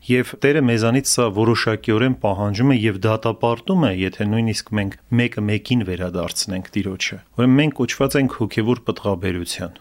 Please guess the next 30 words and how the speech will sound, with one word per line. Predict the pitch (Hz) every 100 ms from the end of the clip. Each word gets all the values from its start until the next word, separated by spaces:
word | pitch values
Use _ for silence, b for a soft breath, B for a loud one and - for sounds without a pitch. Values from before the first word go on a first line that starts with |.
| _
Ամեն | 110 113 123 113
ինչում, | 95 90 - 92 92
լինի | - 104 110
մեր | 110 104
աղոթքներում, | 95 92 95 - 101 98 95 90 92 -
լինի | - 113 117
մեր | 113 101
ողորմության | 98 95 95 101 - 101 98
գործերում, | 92 95 - - 90 90 90 92 -
լինի | 113 127 143
նույնիսկ | 135 135 123 -
մեր | 107 98
արտաքին | 98 - 107 - 113 107
կյանքում, | 101 98 - 110 -
ամեն | 101 104 120 156 160
ինչում | 127 104 - 101 95
մենք | 113 113
կոչված | - 95 - 107
ենք | 107 101
պտղաբերության, | 107 98 92 95 98 90 - 90
որտեվ | 104 104 110 -
մարդը | 101 127 143 - 131 -
այդպես | 117 113 - 127 -
է | 85
արարվել, | 82 87 82 85 82 85 - _
արարվել | 104 107 107 135
է | 135
պտուղներ | - - 131 110 113 110 -
տալու | 90 85 90
համար։ | 78 82 76 78